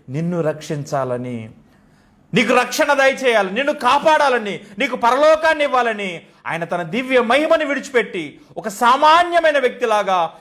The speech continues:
ఈ లోకానికి వచ్చాడు. తగ్గించుకున్నాడు అన్ని విషయాల్లో ఆయన. ఈ లోకంలో బ్రతికినంతకాలం అన్ని విషయాల్లో తగ్గించుకున్నాడు, అందరి దగ్గర తగ్గించుకున్నాడు. "నేను దేవుని కుమారుణ్ణి" అని ఎక్కడ గర్వంగా మాట్లాడలేదు. "లే, నేనేంటి,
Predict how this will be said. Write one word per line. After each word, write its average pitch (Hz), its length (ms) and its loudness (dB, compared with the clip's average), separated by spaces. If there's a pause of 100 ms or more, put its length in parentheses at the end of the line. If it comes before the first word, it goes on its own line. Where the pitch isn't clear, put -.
(160)
ఈ 180 140 -4
లోకానికి 175 520 0
వచ్చాడు. 127 720 -4 (120)
తగ్గించుకున్నాడు 185 600 -4
అన్ని 147 140 -4
విషయాల్లో 123 420 -4
ఆయన. 107 200 -10 (420)
ఈ 170 40 4
లోకంలో 247 400 4
బ్రతికినంతకాలం 254 720 2
అన్ని 285 240 0
విషయాల్లో 285 340 2
తగ్గించుకున్నాడు, 196 640 -4
అందరి 285 460 0
దగ్గర 233 240 -2
తగ్గించుకున్నాడు. 156 580 -10 (2250)
"నేను 240 420 2 (440)
దేవుని 269 360 4
కుమారుణ్ణి" 277 560 0
అని 190 420 -2 (180)
ఎక్కడ 202 400 -2
గర్వంగా 214 600 2
మాట్లాడలేదు. 170 640 -2
"లే, 233 420 4
నేనేంటి, 254 800 -2